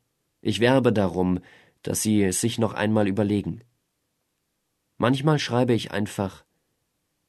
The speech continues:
„Ich bin sehr traurig, wenn Sie den Entschluss fassen, zu gehen.“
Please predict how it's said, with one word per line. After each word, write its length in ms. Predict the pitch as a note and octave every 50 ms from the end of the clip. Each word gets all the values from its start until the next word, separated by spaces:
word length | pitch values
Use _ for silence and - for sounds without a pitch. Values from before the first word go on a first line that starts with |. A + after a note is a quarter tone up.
| _ _ _ _ _
„Ich 180 | - A#2 A2+ -
bin 160 | B2+ B2 A#2+
sehr 280 | G#2+ A2+ C3 C3 B2+
traurig, 580 | B2 - - G#2 G#2+ G2+ F2 F2+ D#2+ D#2 - -
wenn 140 | F#2 F2+ E2+
Sie 160 | D#2+ F2+ E2
den 160 | F#2+ F#2 E2
Entschluss 420 | C2 D2 - - - F2 D#2+ - -
fassen, 380 | - E2+ E2+ - - E2 D#2+
zu 120 | - - F2
gehen.“ 340 | E2 F2 D#2 - - -